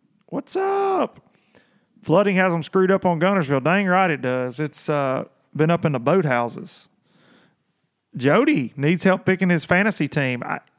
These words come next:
if you don't pick everybody that's r-, relatively close to Knoxville in that <laughs> one, Jody, just go Ott, Ott, Ott, Ott, Ott. And the W. Can't forget the W.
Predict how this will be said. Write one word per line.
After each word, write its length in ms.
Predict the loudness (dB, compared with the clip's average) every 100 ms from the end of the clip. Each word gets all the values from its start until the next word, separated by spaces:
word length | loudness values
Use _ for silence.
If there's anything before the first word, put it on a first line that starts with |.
| -4
if 180 | -4 2
you 160 | 2
don't 260 | 4 2 0
pick 220 | -2 -2
everybody 680 | 0 2 2 4 4 4 2
that's 220 | 0 -2 -12 -12
r-, 220 | -12 -12 -2
relatively 640 | 2 2 2 2 2 0
close 340 | 0 2 2 0
to 100 | 0
Knoxville 500 | 0 0 -2 0 2
in 80 | 2
that 220 | 2 4
<laughs> 0 |
one, 160 | 2 2 -14 -16 -4
Jody, 320 | 2 4 4
just 160 | 2 4
go 200 | 2 4
Ott, 400 | 2 4 2 0 2
Ott, 340 | 4 2 0 0
Ott, 320 | 2 2 -2 0
Ott, 220 | 0 2
Ott. 460 | 0 0 -4 -14 -20 -2 2
And 180 | 4
the 40 | 4
W. 380 | 4 4 0 -2 -10 -4
Can't 220 | -2 0
forget 240 | 0 0
the 80 | 0
W. 400 | 2 2 2 -2